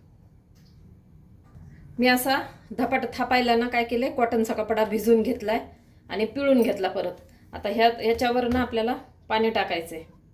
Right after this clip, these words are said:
असं पाणी टाकून घ्यायचं, म्हणजे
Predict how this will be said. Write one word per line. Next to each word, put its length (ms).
असं 180
पाणी 260
टाकून 300
घ्यायचं, 360
म्हणजे 260